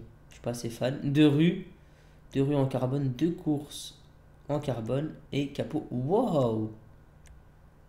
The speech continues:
Ah ouais, là, c'est rien à voir. Capot bombé. On va mettre capot bombé. Ouais, j'aime bien aussi celui-là, mais bon, il est assez discret. On va mettre capot bombé.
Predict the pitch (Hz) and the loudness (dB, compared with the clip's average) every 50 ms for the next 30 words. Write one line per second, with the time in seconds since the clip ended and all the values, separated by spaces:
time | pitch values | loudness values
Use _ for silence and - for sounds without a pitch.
0 | - - - 131 123 127 151 180 156 123 120 120 123 - - - - - - - | -18 -12 -8 -4 -4 -2 -2 -2 -2 -2 -2 -4 -6 -8 -10 -10 -10 -8 -8 -8
1 | 120 120 120 131 151 165 170 160 135 - - - - - - - - - - - | -8 -8 -6 -4 -4 -2 -2 -4 -4 -6 -8 -10 -16 -20 -20 -20 -20 -20 -20 -20
2 | - - - - - - - - - - - - - - - - - - - - | -20 -20 -20 -20 -20 -20 -20 -20 -20 -20 -20 -20 -20 -20 -20 -20 -20 -20 -20 -20
3 | - - - - - - - - - - 143 135 135 - - 151 139 131 143 151 | -20 -20 -20 -20 -20 -20 -20 -20 -10 -6 -4 -4 -4 -2 -2 -2 0 0 -2 -2
4 | 156 143 127 - - 170 165 117 - - - 127 123 131 127 120 123 120 117 117 | 0 -2 -2 -2 -2 -4 -6 -6 -6 -8 -8 -8 -6 -6 -6 -4 -4 -4 -4 -4
5 | 127 160 - - - - - - - - - - - - - - - - - - | -4 -6 -6 -8 -12 -18 -20 -20 -20 -20 -20 -20 -20 -20 -20 -20 -20 -20 -20 -20
6 | - - - - - - - - - - - - - 131 - 120 120 127 143 151 | -20 -20 -20 -20 -20 -20 -20 -20 -16 -12 -12 -10 -10 -10 -8 -6 -2 -2 0 -2
7 | 151 156 160 156 - - 151 156 160 147 127 120 - 120 117 113 113 117 - - | -2 -4 -6 -12 -10 -8 -6 -6 -4 -4 -6 -6 -6 -8 -8 -8 -8 -10 -12 -16
8 | - - - - 127 131 - - 143 135 135 - - - - - 139 165 175 - | -20 -20 -14 -10 -10 -10 -8 -8 -10 -10 -10 -12 -12 -12 -8 -8 -8 -8 -8 -10
9 | - - - - - - - - - - - - 123 170 202 196 196 - 151 - | -16 -20 -20 -20 -20 -20 -20 -20 -18 -8 -4 0 2 2 2 4 4 4 4 4
10 | 170 156 147 139 123 110 - | 4 2 2 2 0 0 -2